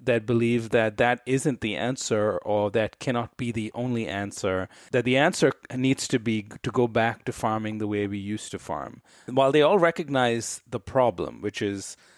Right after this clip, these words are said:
I've, I've yet to encounter someone who doesn't think that, uh, industrial scale animal agriculture is not bad for the planet, even if they,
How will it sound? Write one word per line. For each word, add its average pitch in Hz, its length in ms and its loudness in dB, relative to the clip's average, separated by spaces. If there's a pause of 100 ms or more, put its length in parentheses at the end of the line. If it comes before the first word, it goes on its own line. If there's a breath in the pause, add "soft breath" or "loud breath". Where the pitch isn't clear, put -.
(260 soft breath)
I've, 120 320 2
I've 123 240 -4
yet 165 160 4
to 160 80 4
encounter 117 380 -2
someone 107 280 -4
who 107 120 -4
doesn't 113 420 0
think - 400 -6
that, 104 300 0 (480 soft breath)
uh, 95 340 2
industrial 117 640 0
scale 107 500 0
animal 104 320 -2
agriculture 101 920 2 (260 soft breath)
is 101 160 -2
not 98 220 0
bad 98 220 2
for - 100 -6
the 98 100 0
planet, 90 500 0
even 107 280 0
if - 180 -4
they, 95 400 0